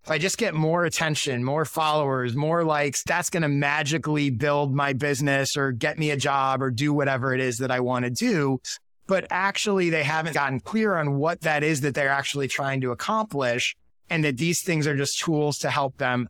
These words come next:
accomplish it. So let me give you an example of a conversation I've had with lots of people in lots of different ways, but I think this is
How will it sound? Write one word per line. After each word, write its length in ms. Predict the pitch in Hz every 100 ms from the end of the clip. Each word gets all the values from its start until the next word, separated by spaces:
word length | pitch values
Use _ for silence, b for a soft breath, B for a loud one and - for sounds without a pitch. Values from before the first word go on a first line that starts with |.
| -
accomplish 560 | - 233 233 135 -
it. 200 | 113 - - -
So 280 | - 185 175
let 120 | 196
me 80 | 220
give 160 | 220 202
you 100 | 185
an 80 |
example 600 | 160 120 147 147 151 139 -
of 380 | 139 135 131 117 _ - _ _
a 60 | 156
conversation 1000 | - 151 143 139 - 139 131 143 127 127
I've 140 | - 120
had 360 | 135 127 127
with 160 | 120 127
lots 300 | 131 156 156
of 80 | 143
people 340 | 151 135 131
in 80 | 123
lots 240 | 127 131
of 60 | 127
different 320 | 120 127 113
ways, 320 | 117 120 110
but 140 | 110 123
I 40 |
think 220 | 110 131
this 160 | 117
is 100 | -